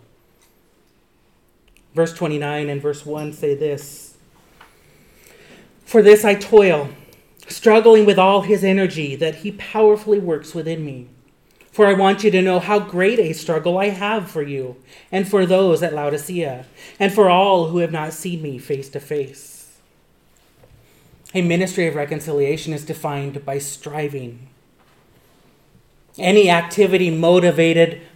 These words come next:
by love is an activity managed by labor. It requires us to work. A labor for the Lord and his people cannot be a passive work.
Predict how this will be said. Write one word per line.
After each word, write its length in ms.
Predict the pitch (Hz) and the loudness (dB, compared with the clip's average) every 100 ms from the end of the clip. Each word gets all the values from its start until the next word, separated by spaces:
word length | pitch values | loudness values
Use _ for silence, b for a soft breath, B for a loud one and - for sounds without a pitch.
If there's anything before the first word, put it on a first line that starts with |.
| - | -6
by 160 | 160 | -4
love 380 | 156 165 160 147 | -2 0 0 -2
is 100 | 175 | -4
an 140 | 175 | -4
activity 600 | 160 160 - 214 202 170 | -4 -6 -4 0 2 0
managed 680 | 147 151 151 139 131 - - | -4 -4 -4 -6 -8 -14 -14
by 140 | 143 139 | -8 -6
labor. 460 | 156 170 139 110 - _ _ | -4 -4 -6 -10 -18 _ _
It 100 | 165 | -6
requires 680 | 160 - - 190 202 190 151 | -4 -6 -6 0 2 2 0
us 240 | 151 143 | -6 -8
to 120 | - 175 | -12 -10
work. 500 | 165 185 - - _ _ _ _ _ _ _ _ _ _ _ | -6 -6 -8 -14 _ _ _ _ _ _ _ _ _ _ _
A 120 | 175 | -2
labor 400 | 170 185 208 202 | 4 6 6 4
for 180 | 196 185 | 2 -6
the 100 | 175 | -4
Lord 380 | 170 170 175 165 | -2 0 0 -2
and 100 | 160 | -6
his 140 | 180 | -10
people 300 | - 185 180 | -8 -8 -8
cannot 560 | - - 208 202 190 185 | -12 -10 -6 -4 -6 -6
be 140 | 180 | -6
a 100 | 175 | -6
passive 680 | - - 196 190 160 143 - - | -8 -18 -16 -14 -12 -14 -16 -10
work. 320 | 143 123 - | -8 -8 -16